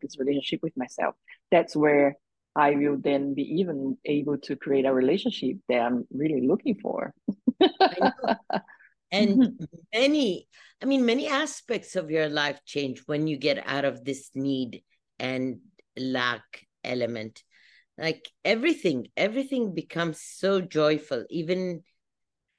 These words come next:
Speaker 2: oh, the amount of pleasure we can have in being in a relationship with ourselves to begin with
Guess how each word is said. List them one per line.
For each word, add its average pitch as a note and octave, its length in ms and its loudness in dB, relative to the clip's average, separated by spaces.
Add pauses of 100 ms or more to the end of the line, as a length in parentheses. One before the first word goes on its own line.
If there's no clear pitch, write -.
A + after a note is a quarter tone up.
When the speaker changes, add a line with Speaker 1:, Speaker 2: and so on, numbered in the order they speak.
(1000)
Speaker 2:
oh, E3+ 340 2 (2000)
the D3+ 200 -2
amount A3+ 420 2
of F3 120 0 (100)
pleasure C#3 680 0 (640)
we D3+ 220 -6
can D#3+ 240 -4
have C#3+ 400 -2 (2250)
in D#3+ 240 -2
being C#3 680 -2 (380)
in C#3+ 140 -2
a C3 100 -2
relationship B2+ 760 -4
with A#2+ 160 -8
ourselves A2 640 -4
to - 60 -20
begin G2 380 -8
with - 200 -14